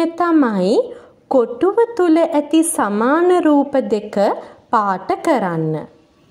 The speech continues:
බලන්න පළවෙනි කොටුව. ඒ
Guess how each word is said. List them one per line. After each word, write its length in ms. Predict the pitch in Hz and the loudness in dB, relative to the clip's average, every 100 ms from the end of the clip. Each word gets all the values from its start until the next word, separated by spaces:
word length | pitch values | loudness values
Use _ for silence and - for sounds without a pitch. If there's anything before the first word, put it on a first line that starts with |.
| _ _ _ _ _ _ _ _ _ - | _ _ _ _ _ _ _ _ _ -4
බලන්න 580 | 196 196 214 330 330 330 330 | -2 0 0 2 4 2 2
පළවෙනි 560 | 240 202 269 320 320 330 | 0 2 2 4 2 2
කොටුව. 420 | 247 - 320 330 - - _ _ _ _ _ _ _ - _ - - _ _ _ _ _ _ _ _ _ - | -4 0 0 0 -4 -16 _ _ _ _ _ _ _ -20 _ -20 -20 _ _ _ _ _ _ _ _ _ -4
ඒ 180 | 220 220 | 2 2